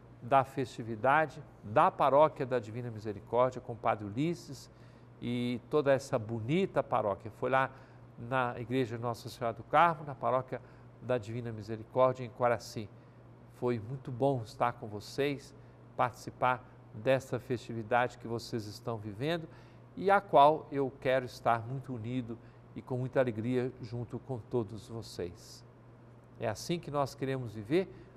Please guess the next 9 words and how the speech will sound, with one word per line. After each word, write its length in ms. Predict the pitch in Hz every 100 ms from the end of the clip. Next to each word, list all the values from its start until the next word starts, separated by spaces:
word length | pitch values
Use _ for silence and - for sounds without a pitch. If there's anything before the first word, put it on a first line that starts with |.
| - -
este 300 | 151 170 165
final 340 | - 139 135 131
de 80 | -
semana 520 | - 110 127 131 135 - - - -
que 380 | - 127 123 117
se 220 | - -
aproxima. 680 | 120 - 113 - 101 90 92 - - - - - - - - - - - -
Nós 220 | 160 156
queremos 600 | 156 151 139 135 -